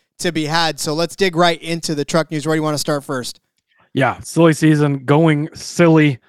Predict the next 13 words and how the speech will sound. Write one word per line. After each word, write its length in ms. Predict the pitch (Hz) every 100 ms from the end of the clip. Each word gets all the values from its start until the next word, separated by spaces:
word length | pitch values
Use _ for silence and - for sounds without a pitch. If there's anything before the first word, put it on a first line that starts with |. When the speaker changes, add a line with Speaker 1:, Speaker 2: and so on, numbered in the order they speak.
| _ -
Speaker 2:
this 160 | 135
past 280 | - 139 127
week 200 | 139 131
with 100 | 127
truck 240 | - 135
news. 180 | - 127
So 60 | 131
we 60 |
got 200 | 135 165
a 40 | -
ton 320 | - 175 185
of 100 | 160
stuff. 360 | - 156 147